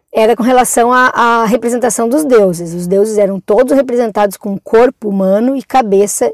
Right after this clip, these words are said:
de animal. Bem, a religião, já que a gente tá falando em deuses, vamos pensar na religião. A religião é uma característica forte dos egípcios. Então, eles acreditavam em vida após a morte, eles acreditavam que os deuses podiam interferir na vida humana.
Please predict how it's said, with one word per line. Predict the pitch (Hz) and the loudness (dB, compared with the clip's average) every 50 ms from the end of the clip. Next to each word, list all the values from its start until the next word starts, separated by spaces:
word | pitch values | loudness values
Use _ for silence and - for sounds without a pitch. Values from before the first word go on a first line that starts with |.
| - - | -4 -4
de | 196 214 | -2 -2
animal. | 208 214 247 254 208 165 147 147 _ _ _ _ _ _ _ _ _ _ _ _ _ _ _ _ - | 0 0 0 -2 -2 -4 -6 -10 _ _ _ _ _ _ _ _ _ _ _ _ _ _ _ _ -2
Bem, | 190 220 220 214 220 | 0 2 2 2 2
a | 220 | 0
religião, | 202 226 233 240 277 277 262 254 277 285 254 226 208 202 196 202 | 0 0 2 2 2 2 2 2 4 4 4 4 4 2 0 -2
já | 185 175 | -6 -6
que | - 185 | -6 -6
a | |
gente | 180 175 - | -8 -6 -6
tá | 190 175 | -6 -4
falando | 202 185 185 180 | -4 -4 -4 -4
em | 190 214 226 | -4 -6 -4
deuses, | 202 196 190 190 196 208 | -2 -2 -2 -2 -2 -2
vamos | 208 202 208 | -4 -4 -4
pensar | 220 226 190 220 | -6 -8 -6 -6
na | 196 202 | -6 -6
religião. | 202 226 226 240 220 208 185 147 _ _ _ _ _ _ _ _ _ _ - | -4 -4 -4 -4 -2 -2 -4 -4 _ _ _ _ _ _ _ _ _ _ -6
A | 208 208 | -2 0
religião | 208 233 262 254 285 254 220 240 226 | 2 2 2 2 2 2 2 2 2
é | 226 | 2
uma | 240 254 - | 0 -2 0
característica | - 262 262 240 - 277 254 254 240 - - - 269 262 | 0 0 0 0 0 -2 -2 -2 -2 -4 -4 -4 -4 -4
forte | - - - 247 240 247 269 - - - - 330 - _ _ - | -4 -2 2 2 2 2 2 -2 -6 -8 -8 -8 -10 _ _ -8
dos | 233 247 240 240 | -4 -4 0 0
egípcios. | 285 302 262 220 233 254 190 - - - - 180 170 - - - - | 0 0 0 0 -2 -4 -4 -6 -10 -8 -8 -8 -8 -10 -12 -14 -12
Então, | 208 190 - 202 196 196 | -12 -8 -4 -2 0 0
eles | 202 190 180 | 0 0 -2
acreditavam | 202 190 196 196 202 180 - - 196 196 196 202 | -4 -2 -2 -4 -4 -4 -4 -4 -2 -2 -2 -2
em | |
vida | 190 170 185 185 202 | -4 -4 -4 -4 -4
após | 196 - - 190 196 220 | -4 -4 -4 -4 -2 -2
a | 247 | -4
morte, | 247 208 190 190 214 220 214 208 202 - - - - 208 190 - - - - - - - | -2 -2 0 0 2 2 2 2 0 0 -4 -10 -10 -10 -10 -10 -12 -20 -20 -18 -8 -4
eles | 202 202 208 208 | -2 0 2 2
acreditavam | 214 196 - 208 202 185 - - 202 196 196 208 196 | 0 0 0 0 -2 -2 -2 -2 -2 -2 -2 -4 -6
que | - 226 | -4 -2
os | 226 220 196 | -2 -2 -2
deuses | 190 180 180 208 202 214 233 262 233 208 208 - | -4 -2 0 2 4 4 4 4 2 0 -4 -8
podiam | - - 208 170 185 190 196 | -6 -6 -6 -4 -4 -4 -4
interferir | 196 185 208 196 190 - - 190 185 185 185 | -4 -2 -2 -4 -4 -4 -6 -6 -4 -4 -4
na | 196 214 | -4 -4
vida | 202 185 185 190 185 185 220 | -4 -4 -4 -4 -2 -2 0
humana. | 240 240 214 202 202 208 214 214 214 208 202 202 | 0 0 0 0 0 0 0 -2 -4 -4 -4 -6